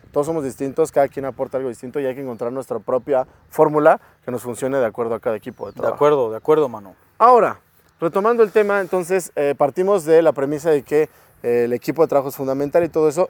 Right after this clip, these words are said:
Speaker 1: y, y que tenemos que entender esta distribución de los equipos, los cofundadores y eso. Ahora, eh, al momento de echar un,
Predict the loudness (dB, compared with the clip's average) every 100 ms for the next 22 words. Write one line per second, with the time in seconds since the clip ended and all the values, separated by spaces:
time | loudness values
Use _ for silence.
0 | -4 -14 -14 -10 -8 -8 -8 -8 -6 -6
1 | -8 -10 -10 -6 -2 -4 -4 _ _ -4
2 | -2 -4 -6 -8 -6 -6 -6 -8 -8 -6
3 | -4 0 2 0 -2 -6 -12 -10 -6 -2
4 | -2 -4 -10 -10 -14 _ _ _ _ 0
5 | 2 0 _ _ _ _ _ 0 0 0
6 | _ _ _ _ _ _ _ -6 -2 0
7 | 0 2 0 2 0